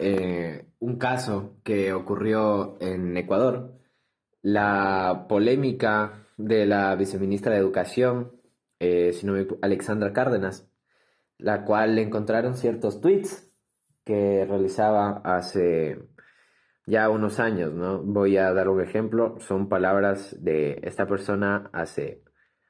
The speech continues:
muchos, no, no muchos años, unos tres, cuatro años. Por ejemplo, este tweet donde ha-, eh, habla con una persona, tiene una respuesta a un tweet,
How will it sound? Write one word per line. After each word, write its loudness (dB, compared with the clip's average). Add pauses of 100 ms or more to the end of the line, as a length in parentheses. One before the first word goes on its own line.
(180)
muchos, -2 (380)
no, -2
no 0
muchos 0
años, 0
unos -4
tres, -4
cuatro 0
años. -2 (920)
Por 0
ejemplo, 0
este -2
tweet -2
donde 2 (380)
ha-, -4
eh, 0
habla 2
con -2
una 0
persona, -2
tiene 0
una 0
respuesta -10
a -6
un -8
tweet, -2